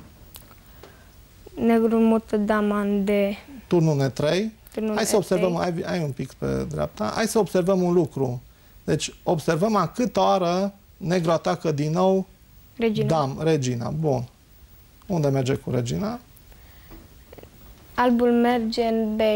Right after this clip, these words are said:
Speaker 1: cinci cu regina.
Speaker 2: Da.
Speaker 1: Negrul mută C șase,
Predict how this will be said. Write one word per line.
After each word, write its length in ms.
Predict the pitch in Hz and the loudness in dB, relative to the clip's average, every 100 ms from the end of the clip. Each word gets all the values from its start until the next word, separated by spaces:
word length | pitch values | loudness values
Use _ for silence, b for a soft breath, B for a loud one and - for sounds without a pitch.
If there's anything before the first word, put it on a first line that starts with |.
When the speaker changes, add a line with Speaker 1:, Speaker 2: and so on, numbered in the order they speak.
| 214 | 0
Speaker 1:
cinci 360 | - 214 208 | -4 -4 -6
cu 140 | - 208 | -6 -4
regina. 640 | 208 202 - 208 202 214 269 B B B B | -2 -4 -6 -8 -6 -4 -4 B B B B
Speaker 2:
Da. 300 | 190 190 226 - - - - - - - - - - B B B B B B B B B B B - - - - - - - - - | -2 0 -4 -12 -20 -20 -20 -20 -20 -20 -20 -20 -20 B B B B B B B B B B B -20 -20 -20 -20 -20 -20 -20 -20 -2
Speaker 1:
Negrul 380 | 247 240 220 226 | 2 2 2 4
mută 380 | 226 226 - 214 | 4 2 0 -4
C 220 | - 220 | -2 -4
șase, 880 | 208 - 214 214 - 233 226 262 285 | -2 -2 -2 -4 -4 0 2 2 0